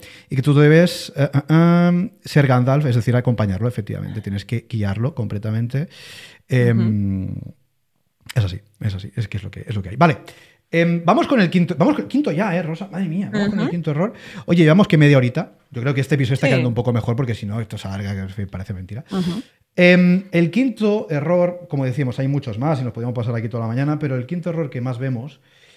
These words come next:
Speaker 1: es que, venga, pues tenemos una audiencia, venga, perfecto, nos hemos centrado en lo importante, eh, hemos hecho caso justito a nuestros clientes, hemos preparado una buena propuesta de valor, todo en orden, tal y cual, todo bien. Oye,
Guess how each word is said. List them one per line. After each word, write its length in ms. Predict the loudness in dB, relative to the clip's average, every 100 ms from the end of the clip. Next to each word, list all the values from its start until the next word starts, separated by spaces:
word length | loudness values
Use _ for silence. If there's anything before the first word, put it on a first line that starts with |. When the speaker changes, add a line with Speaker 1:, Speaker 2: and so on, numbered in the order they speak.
| _ -8
Speaker 1:
es 160 | -8
que, 120 | -4 -4
venga, 260 | -4 -8 _ _
pues 160 | -10 -4
tenemos 280 | 0 2 2
una 120 | 2
audiencia, 420 | 0 -2 -4 -2
venga, 220 | 0 0
perfecto, 480 | -2 -6 -8 -10 -12
nos 120 | -8
hemos 140 | -4 -2
centrado 300 | -2 -2 0
en 60 |
lo 40 | 0
importante, 760 | -2 -4 -4 -2 -2 0 -4 -6 -16 -18
eh, 200 | -6 -4
hemos 180 | 0 0
hecho 220 | 0 -2
caso 240 | -2 -2 -2
justito 340 | -4 -4 -2
a 20 |
nuestros 260 | -2 -4 -6
clientes, 580 | -4 -2 -2 -4 -6 -8 -16 _
hemos 180 | -6 -6
preparado 280 | -4 -4 -2
una 100 | -4
buena 220 | -4 -6
propuesta 400 | -6 -8 -10 -10
de 60 | -10
valor, 280 | -2 -2 -2
todo 160 | -4
en 80 | -6
orden, 220 | -8 -10
tal 160 | -10 -10
y 20 |
cual, 320 | -8 -8 -8
todo 180 | -10 -8
bien. 220 | -8 -8 -2
Oye, 360 | 2 4 2